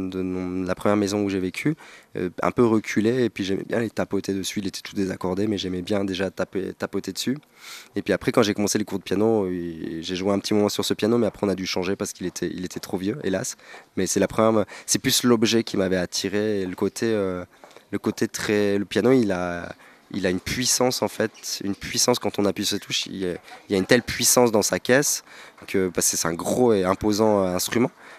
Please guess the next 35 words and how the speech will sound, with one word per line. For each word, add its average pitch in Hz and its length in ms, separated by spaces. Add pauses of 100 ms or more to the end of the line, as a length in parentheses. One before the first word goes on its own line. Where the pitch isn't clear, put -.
(120)
Et 98 80
du 98 80
coup, - 140
je 117 40
me 107 80
rappelle 92 280
vraiment 98 280
cette - 180
sensation 98 520
de, 90 480 (340)
qui - 140
vous, 92 260
euh, 73 180
qui, 65 340
une, 82 260 (120)
un 90 140
espèce 104 220
de 107 60
son 117 120
qui - 140
vous 104 200
enveloppe, 101 360
en 90 60
fait. - 280 (320)
Voilà, 95 180
j'étais 95 200
tout - 100
petit, - 220
hein, 113 80
mais 98 100
je 85 160
m'amusais 92 380
à 98 60
tapoter 95 420
comme, 87 240